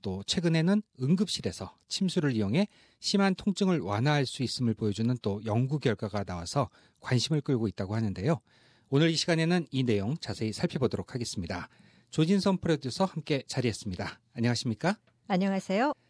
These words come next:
Speaker 1: 네, 응급실에서 이 통증 완화 수단으로 침술을 이용하는 것, 뭐 조금 낯설게 느껴지는데요. 어떤 연구입니까?
Speaker 2: 네, 이것은 심한 하부 요통이나 편두통,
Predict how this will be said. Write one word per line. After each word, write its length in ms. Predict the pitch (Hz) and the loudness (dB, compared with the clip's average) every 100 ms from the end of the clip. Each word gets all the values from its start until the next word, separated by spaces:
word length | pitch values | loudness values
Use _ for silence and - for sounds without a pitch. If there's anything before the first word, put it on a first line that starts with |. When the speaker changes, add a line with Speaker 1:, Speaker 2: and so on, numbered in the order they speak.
| _ | _
Speaker 1:
네, 180 | - - - | -6 -6 0
응급실에서 760 | 151 202 233 - 202 196 226 208 | 2 2 2 0 0 2 2 2
이 260 | 170 160 - | -2 -4 0
통증 340 | 240 226 240 | 2 4 4
완화 180 | 214 190 | 4 2
수단으로 440 | - - 175 156 | -2 0 0 2
침술을 560 | 123 - 214 185 185 160 | 0 0 0 2 0 0
이용하는 480 | 127 127 123 123 104 | 0 2 2 2 0
것, 180 | 101 87 _ | -2 -4 _
뭐 220 | 120 127 139 | -12 -10 -8
조금 400 | - 160 170 - | -2 0 0 -2
낯설게 460 | 110 - 185 185 | -10 -4 -2 2
느껴지는데요. 760 | 175 117 123 110 92 85 123 180 - _ | 0 0 -2 -2 -4 -4 -2 -2 -4 _
어떤 380 | 123 127 185 170 | -2 2 2 2
연구입니까? 580 | 120 104 87 - 170 - _ _ _ | 0 -4 -8 -8 -8 -8 _ _ _
Speaker 2:
네, 180 | 226 233 | 0 0
이것은 420 | 240 277 - 349 | 2 0 2 -2
심한 560 | 339 - 339 320 330 330 | -4 -2 0 2 2 0
하부 380 | - 330 339 302 | 0 2 4 4
요통이나 640 | 233 - 233 220 247 302 | 2 2 2 4 4 2
편두통, 760 | - 330 330 339 - 180 156 | -2 -4 0 0 0 0 0